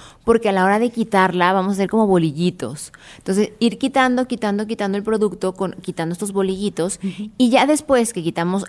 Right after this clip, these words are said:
Speaker 1: la mayor parte del producto, lo que tenemos que hacer es ya ahora sí poner, pon-, poder poner agua
Speaker 2: Ajá.
Speaker 1: y poder eliminar lo que nos quedó.
Speaker 2: Sí, muy bien. Y sí,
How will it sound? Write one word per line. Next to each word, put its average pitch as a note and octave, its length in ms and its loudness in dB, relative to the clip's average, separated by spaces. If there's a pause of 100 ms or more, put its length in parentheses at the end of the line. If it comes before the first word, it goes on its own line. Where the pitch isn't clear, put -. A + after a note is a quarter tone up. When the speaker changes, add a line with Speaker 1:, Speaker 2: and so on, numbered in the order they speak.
Speaker 1:
la G#3 220 2
mayor F#3+ 460 2
parte A3+ 260 0
del A#3+ 160 0
producto, A#3 560 0
lo F#3 100 2
que F#3 120 -4
tenemos E3 320 -2
que G#3 80 -2
hacer G3 300 0
es E3+ 180 0
ya D3+ 120 0
ahora D#3 180 0
sí G#3+ 300 0 (440)
poner, F3 500 2
pon-, E3 420 -2
poder E3 240 0
poner F3+ 220 0
agua F#3 420 2
Speaker 2:
Ajá. G3+ 340 -8
Speaker 1:
y E3+ 80 -2
poder E3+ 260 4
eliminar F3 600 0
lo G3+ 180 0
que F3+ 140 -4
nos D3 180 -6
quedó. C3 260 -6 (200)
Speaker 2:
Sí, E3+ 360 -8
muy E3 220 -6
bien. D3+ 260 -6 (340)
Y G3 120 -4
sí, D#3+ 340 -10